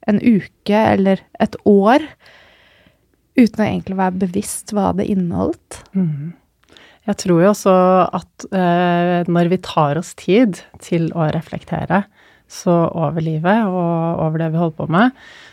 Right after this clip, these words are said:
Speaker 2: så klarer vi å, å bli mer bevisst, og etter hvert sette det mer i system, de tingene vi gjør, og det er sånn typisk ting vi jobber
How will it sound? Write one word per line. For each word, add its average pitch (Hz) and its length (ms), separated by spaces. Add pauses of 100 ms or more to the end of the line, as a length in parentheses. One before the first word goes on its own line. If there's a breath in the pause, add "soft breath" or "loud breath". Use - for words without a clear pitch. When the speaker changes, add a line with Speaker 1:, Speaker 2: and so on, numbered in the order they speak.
(100)
Speaker 2:
så - 240
klarer 160 460
vi 147 260
å, 165 180 (540)
å 151 320
bli 185 160
mer 180 260
bevisst, 202 640
og 180 280
etter 175 180
hvert 156 180
sette - 500
det 151 160 (200)
mer 156 440
i 143 80
system, 151 540
de 156 100
tingene 151 280
vi 156 100
gjør, 151 200
og 156 80
det 165 100
er 175 80
sånn 156 140
typisk 156 300
ting 156 180
vi 151 120
jobber 151 560